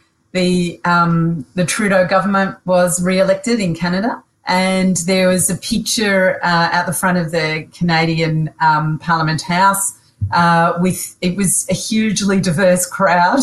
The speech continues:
<laughs> It had, it included, I think, two Sikhs in turbans and a number of, uh, Indian women. It included, uh, Native American Indian, uh, ministers in the cabinet,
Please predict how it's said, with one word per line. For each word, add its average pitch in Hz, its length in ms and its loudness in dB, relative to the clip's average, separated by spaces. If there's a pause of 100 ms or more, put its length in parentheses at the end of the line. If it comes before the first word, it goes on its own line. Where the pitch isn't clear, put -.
<laughs> - 100 -16
It 226 140 0
had, 220 320 0
it 220 80 0
included, 214 680 0
I - 340 -20
think, 262 260 0 (160)
two 269 280 2
Sikhs - 680 -2 (100)
in 214 200 0
turbans 190 580 0
and 185 180 0 (280)
a 196 80 0
number 202 420 4
of, 175 260 -2 (120)
uh, 180 280 2
Indian 190 640 0
women. 208 500 -2 (260)
It 208 100 -2
included, 196 760 0 (160)
uh, 175 520 2 (340)
Native 196 540 0
American 185 560 0
Indian, 180 720 0 (320)
uh, 170 340 2
ministers 196 540 -2
in 180 80 0
the 165 80 -2
cabinet, 185 600 -2